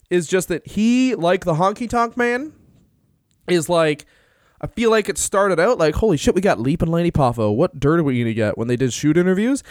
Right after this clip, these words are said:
And now it's down to, like, Lanny Poffo calling them and being like,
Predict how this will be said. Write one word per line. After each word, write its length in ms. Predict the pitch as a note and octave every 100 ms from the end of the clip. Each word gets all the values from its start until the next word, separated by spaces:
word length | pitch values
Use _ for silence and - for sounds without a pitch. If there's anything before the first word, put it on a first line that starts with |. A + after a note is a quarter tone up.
| - -
And 160 | D#3
now 200 | E3+ E3+
it's 100 | D#3+
down 240 | E3 D#3 D3+
to, 100 | D#3
like, 420 | D3 B2+ A#2+ - _ _ _ _
Lanny 300 | - E3+ F3
Poffo 420 | E3+ E3+ E3 F3
calling 380 | D3+ E3 E3 D#3
them 200 | D3 G3+
and 100 | F#3
being 140 | C#3+ C3+
like, 200 | C3+